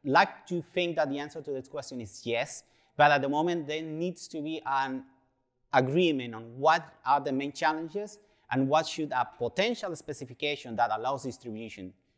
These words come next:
uh, what are the responsibilities of that specification or what should entail. In the meantime, the only way at the moment to tell an application that is distributable, for those of you who are familiar with the web xaml, the deployment scripture or the serverless spec,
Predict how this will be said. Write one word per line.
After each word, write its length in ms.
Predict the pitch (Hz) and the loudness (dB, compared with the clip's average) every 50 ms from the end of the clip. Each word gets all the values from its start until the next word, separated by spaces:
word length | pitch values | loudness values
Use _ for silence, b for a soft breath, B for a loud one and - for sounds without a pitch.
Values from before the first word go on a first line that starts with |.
| _ _ _ _ - | _ _ _ _ 2
uh, 340 | 110 110 113 113 113 113 | 6 6 8 8 6 4
what 180 | 110 120 131 135 | 4 4 4 4
are 100 | 127 131 | 4 2
the 180 | 120 127 127 113 | 0 -2 -4 -4
responsibilities 640 | 113 110 - 123 110 113 117 113 107 95 - 101 | -6 -8 -10 -12 -8 -8 -8 -8 -8 -10 -12 -12
of 120 | 98 98 | -12 -6
that 180 | 98 104 104 98 | -4 -2 -2 -2
specification 600 | - - 98 90 101 90 - 113 107 - 110 98 | -6 -10 -14 -14 -14 -10 -8 -8 -8 -8 -10 -12
or 100 | 98 95 | -12 -6
what 220 | 95 107 113 107 | -2 -2 -2 -2
should 180 | - - 101 85 | -2 -8 -14 -18
entail. 360 | 85 85 82 - 92 78 76 - - _ _ _ b b b b b b b _ | -18 -20 -16 -12 -12 -12 -12 -14 -18 _ _ _ b b b b b b b _
In 120 | - 170 214 | 2 2 4
the 100 | 247 254 | 4 4
meantime, 500 | 226 202 196 180 - 175 175 180 190 190 b b b b _ | 4 4 2 2 0 -2 -2 -2 -6 -12 b b b b _
the 160 | 135 135 156 | 2 4 6
only 200 | 160 190 240 262 | 6 6 6 6
way 340 | 254 226 220 220 220 226 - - | 4 4 2 2 0 0 -2 -4
at 120 | 156 151 | -4 -2
the 60 | 139 | 0
moment 380 | 147 156 160 156 151 127 - - | 0 0 0 0 -2 -4 -8 -8
to 200 | - 143 135 131 - - _ _ - | -6 -4 -4 -4 -4 -6 _ _ 6
tell 220 | - 233 277 311 | 8 10 10 10
an 100 | 311 277 | 8 4
application 540 | 262 233 - 202 185 175 196 196 - 185 170 | 0 0 -2 -2 -2 -2 -4 -6 -6 -4 -6
that 120 | 151 143 | -4 -4
is 140 | 143 151 - | -4 -6 -4
distributable, 840 | 123 120 175 180 - - 170 147 127 120 117 - 131 135 156 160 - | -4 -4 -4 -4 -4 -8 -8 -6 -6 -6 -6 -8 -8 -8 -8 -8 -8
for 140 | - 113 113 | -10 -10 -8
those 260 | 113 113 127 127 - | -6 -6 -6 -4 -6
of 120 | 135 113 | -8 -8
you 220 | 117 123 127 131 131 | -6 -6 -6 -6 -2
who 80 | 127 | 2
are 120 | 120 113 110 | 2 2 4
familiar 400 | - 117 107 113 123 135 131 127 | 2 -2 -4 -2 0 0 0 -2
with 180 | 113 107 104 90 | -2 -4 -8 -8
the 80 | 90 | -10
web 240 | 90 95 127 147 - | -4 -2 -2 -2 -2
xaml, 380 | - - 156 147 139 139 143 139 | -6 -8 -6 -4 -4 -4 -4 -6
the 200 | 131 127 123 110 107 - - | -6 -8 -8 -10 -14 -12 -10
deployment 420 | 117 113 - 120 120 117 120 107 | -10 -10 -8 -8 -10 -10 -12 -14
scripture 460 | 104 - - - 139 127 131 - 139 123 | -16 -16 -6 -4 -4 -4 -2 -2 -2 -2
or 220 | 113 107 101 98 | 0 -2 -2 -4
the 100 | 92 95 | -4 -8
serverless 380 | - - - - 131 110 107 - | -8 -8 -8 -8 -8 -10 -14 -14
spec, 280 | - _ 117 101 98 | -14 _ -12 -12 -12